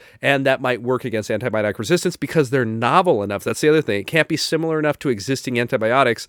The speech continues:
for the bacteria to be able to adapt to it. So they're novel enough that they could kind of get around that antibiotic resistance. And they were specifically looking for ones that would be, that would be predictive to be active against mersa.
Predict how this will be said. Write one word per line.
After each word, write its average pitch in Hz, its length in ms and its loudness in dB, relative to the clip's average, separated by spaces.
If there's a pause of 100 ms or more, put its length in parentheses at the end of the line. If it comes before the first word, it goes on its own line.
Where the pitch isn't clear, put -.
(160)
for 139 120 -2
the 123 80 0
bacteria 123 360 2
to 120 60 -2
be 120 120 -2
able 117 140 -2
to - 140 -4
adapt 151 320 0
to 131 120 0
it. 120 100 2
So 135 100 -2
they're 123 100 2
novel 143 640 2
enough 110 340 -2 (300)
that 143 140 2
they 131 120 2
could 117 200 -8 (240)
kind 151 180 0
of 120 60 0
get 127 120 2
around 120 260 0
that 110 120 2
antibiotic 101 640 -2
resistance. 107 640 -2
And 127 100 0
they 127 80 8
were 120 100 6
specifically 208 800 0
looking 120 300 0
for 120 160 0
ones 104 360 -2
that 110 140 2
would 110 160 -2
be, 107 280 -2
that 107 180 0
would 104 80 -2
be 110 140 -6
predictive 127 480 -4
to - 80 -16
be 113 140 -6
active 107 340 -4
against 101 680 -4
mersa. 113 560 0